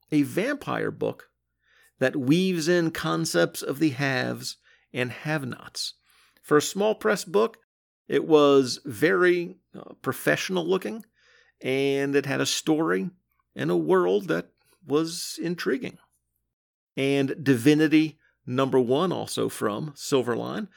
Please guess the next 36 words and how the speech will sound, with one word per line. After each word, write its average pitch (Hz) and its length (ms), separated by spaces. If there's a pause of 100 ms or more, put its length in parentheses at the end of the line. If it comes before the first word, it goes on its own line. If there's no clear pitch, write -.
(320)
by 120 120
Barb 127 600
Kalberg 160 600
and 139 100
R 120 200
A 113 140
Jones. 127 540 (840)
This 131 180
is 139 100
about 131 280
a 131 40
young 135 300
girl, 202 400 (480)
maybe 185 240
ten, 208 460 (580)
who 156 120
discovers 156 600
that 156 120
she 151 200
has 160 140
the 165 100
power 120 480 (640)
to 127 100
bring 127 280
dead 123 280
things 113 480
back - 400
to 123 100
life. - 560 (1120)
And 117 120
when 120 120
the 117 60
military 135 760
learns 123 440
of 110 80
this 117 480